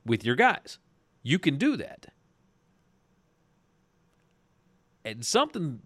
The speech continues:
something ain't adding up here. Now, something's definitely, definitely weird about this, uh, this Cohen situation. Um, I,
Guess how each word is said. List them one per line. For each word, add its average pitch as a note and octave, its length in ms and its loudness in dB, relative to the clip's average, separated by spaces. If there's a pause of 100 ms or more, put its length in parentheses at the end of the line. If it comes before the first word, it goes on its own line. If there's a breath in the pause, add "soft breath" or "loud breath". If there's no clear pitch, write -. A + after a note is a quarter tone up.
(260)
something G3+ 300 2
ain't G3 160 2
adding D#3+ 220 -2
up C#3+ 180 0
here. - 180 -14 (680)
Now, A#2+ 140 0
something's A3 400 0
definitely, E3 500 4
definitely C#3 460 -2
weird A2 460 -2 (480 soft breath)
about A#2+ 340 0
this, B2+ 260 0
uh, A2 200 2
this A2 160 -4
Cohen E3+ 300 4
situation. B2 600 -2 (600 soft breath)
Um, A#2 360 -2 (1040)
I, B3 400 4